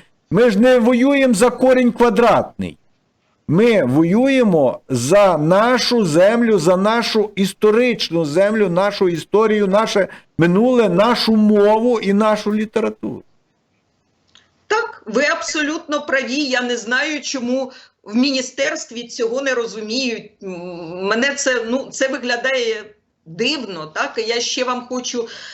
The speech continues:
Speaker 2: звернути вашу увагу на ще один момент.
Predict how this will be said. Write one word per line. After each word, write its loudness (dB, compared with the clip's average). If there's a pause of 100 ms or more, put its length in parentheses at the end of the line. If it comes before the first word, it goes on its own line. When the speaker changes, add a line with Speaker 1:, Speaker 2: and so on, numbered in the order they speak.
(120)
Speaker 2:
звернути -2
вашу -4
увагу -4
на -6
ще -4
один -4
момент. -2